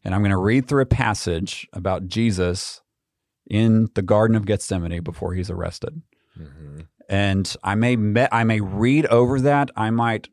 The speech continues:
Speaker 1: read it over two or three times, think about it, think about being there with Jesus in the garden.
Speaker 2: Filling your mind with all those
Speaker 1: Filling
Speaker 2: images.
Speaker 1: your mind
Speaker 2: Yeah.
Speaker 1: with all those images. Exactly. Getting your, getting your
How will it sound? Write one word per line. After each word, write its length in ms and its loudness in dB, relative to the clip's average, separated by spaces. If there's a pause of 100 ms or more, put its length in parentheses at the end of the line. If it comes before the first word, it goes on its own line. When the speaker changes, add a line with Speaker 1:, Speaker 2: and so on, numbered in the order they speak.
(140)
Speaker 1:
read 300 0
it 160 -4
over 340 2
two 380 0
or 80 0
three 220 -4
times, 600 -4 (600)
think 380 -2
about 340 0
it, 160 0
think 260 -2
about 360 0
being 320 2
there 160 2
with 160 -2
Jesus 480 -6
in 100 -4
the 60 -4
garden. 540 -4 (380)
Speaker 2:
Filling 260 -4
your 100 -2
mind 320 -6
with 100 -6
all 160 2
those 180 2
Speaker 1:
Filling 240 0
Speaker 2:
images. 160 2
Speaker 1:
your 120 2
mind 260 4
Speaker 2:
Yeah. 60 4
Speaker 1:
with 100 2
all 120 4
those 180 2
images. 260 0
Exactly. 640 0
Getting 380 2
your, 260 4
getting 320 2
your 360 2